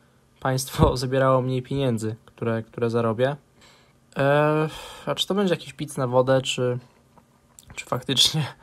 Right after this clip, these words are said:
<laughs> Jezus Maria, jakby perspektywa kolejnych pięciu lat studiowania czegoś mnie przeraża, szczerze mówiąc. Więc zakładam, że to raczej nie będzie coś długotrwałego. Ja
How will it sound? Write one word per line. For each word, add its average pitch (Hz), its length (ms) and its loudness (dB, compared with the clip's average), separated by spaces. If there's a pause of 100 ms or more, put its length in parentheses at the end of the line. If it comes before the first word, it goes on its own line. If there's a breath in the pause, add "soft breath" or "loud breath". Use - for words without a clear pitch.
(160 loud breath)
<laughs> - 320 -20
Jezus 131 200 -2
Maria, 139 280 4
jakby 131 200 -2
perspektywa 156 540 -2
kolejnych 147 340 -2
pięciu 147 320 -6
lat 143 140 2
studiowania 139 460 -2
czegoś 143 340 -8
mnie 135 80 -6
przeraża, 131 420 2
szczerze 117 280 -6
mówiąc. 113 360 -6 (640 loud breath)
Więc 143 100 -10
zakładam, 135 520 2
że 131 120 -2
to 131 140 -6 (200)
raczej 127 260 -2
nie 131 120 -2
będzie 123 200 0
coś 123 180 -8
długotrwałego. 131 760 2 (760 soft breath)
Ja 139 380 4